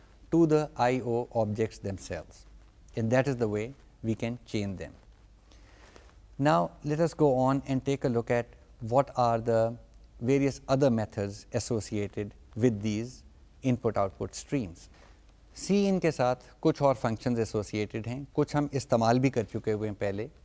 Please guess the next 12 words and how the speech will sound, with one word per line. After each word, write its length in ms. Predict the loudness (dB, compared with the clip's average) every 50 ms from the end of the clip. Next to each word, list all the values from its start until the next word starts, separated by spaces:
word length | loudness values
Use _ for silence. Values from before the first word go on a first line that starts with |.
| -20 -20 -20 -20 -20 -20 -20 -20 -20 -14 -8 -4
मैंने 220 | -2 0 0 0
अभी 220 | 0 0 0 0
तो 120 | 2 2 0
आपको 200 | 0 0 -2 -2
बात 240 | 0 0 0 0 -2
की 120 | -6 -6
थी 200 | -4 -4 -6 -6
कि 240 | -4 -4 -4 -4 -4
जी 300 | -4 -4 -6 -6 -8 -10 -16 -20 -20 -20
स्ट्रीम 500 | -20 -18 -12 -4 0 2 2 2 2 0 0 -2
इंसर्शन 540 | -4 -2 0 0 -2 -2 -2 -2 -4 -2 -2
ऑपरेटर 480 | -4 -4 -2 -4 -4 -4 -6 -8 -10